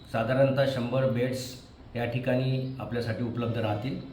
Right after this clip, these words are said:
अ, शासकीय रक्तपेढी खामगाव, बुलढाणा आणि शेगाव,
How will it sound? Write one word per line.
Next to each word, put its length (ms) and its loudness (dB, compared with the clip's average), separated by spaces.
अ, 160 -4
शासकीय 420 2
रक्तपेढी 840 2
खामगाव, 560 6
बुलढाणा 440 4
आणि 220 2
शेगाव, 560 0